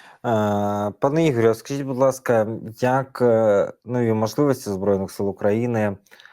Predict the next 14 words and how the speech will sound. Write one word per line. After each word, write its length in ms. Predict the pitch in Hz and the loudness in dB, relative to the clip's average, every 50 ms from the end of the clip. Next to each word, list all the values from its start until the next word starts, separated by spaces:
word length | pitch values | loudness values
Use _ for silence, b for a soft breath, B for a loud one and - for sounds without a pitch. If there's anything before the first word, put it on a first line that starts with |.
| b b b b - | b b b b -2
безпосередньо 800 | 113 123 123 - - 127 113 - - 135 143 143 131 123 123 113 | 0 0 0 0 -2 -6 -2 0 2 4 4 4 2 2 0 -2
вплинуть 540 | 117 - - 151 175 180 160 131 117 - | -2 0 2 4 4 6 4 2 0 0
і 40 | - | -2
наскільки 480 | 110 113 107 - - 139 123 123 - 120 | -2 -2 -2 -2 -2 -2 -2 -2 -4 -8
швидко 560 | - - - 123 131 143 139 135 - - 110 | -8 -6 -4 0 2 2 2 2 0 -4 -4
вплинуть 440 | - - _ 135 135 139 123 107 101 | -4 -4 _ 0 0 0 0 -2 -4
на 300 | 101 104 104 107 104 101 | -2 -2 0 0 0 -2
ситуацію 720 | - - 120 113 - 120 117 117 113 110 - - 117 107 | -2 -6 -8 -4 0 2 4 4 2 0 -2 -4 -4 -4
на 100 | 107 107 | -4 -6
Харківщині? 720 | - - - 110 - - 143 131 - - 127 117 107 104 98 | -4 -2 -2 -2 -2 -2 -4 -6 -4 -6 -6 -4 -4 -4 -4
Бо 400 | 92 90 101 107 107 107 107 98 | -4 0 2 2 4 4 2 0
звернув 460 | - 104 104 107 113 123 131 123 - | -2 -4 -6 -2 -2 -2 -2 0 -2
увагу 760 | 110 113 101 104 113 120 127 127 123 110 110 113 110 110 110 | -2 -2 0 2 2 4 4 4 2 2 2 2 2 2 2
на 380 | 107 101 101 101 101 98 92 | 2 0 0 0 0 -2 -4